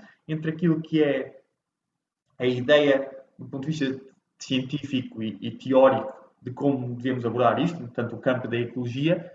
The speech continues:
e o campo prático de, mas como é que isso se faz em termos de conservação? Porque nós temos medidas para conservar, lá está, a espécie A, a espécie B,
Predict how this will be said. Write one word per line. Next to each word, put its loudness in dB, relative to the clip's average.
e 4
o 4
campo 2
prático 0
de, 0
mas 4
como -2
é -2
que -6
isso -4
se -16
faz 0
em 2
termos -4
de -20
conservação? -2
Porque -12
nós -6
temos -8
medidas -4
para -4
conservar, 2
lá 4
está, 2
a 2
espécie -2
A, 10
a -2
espécie -2
B, 2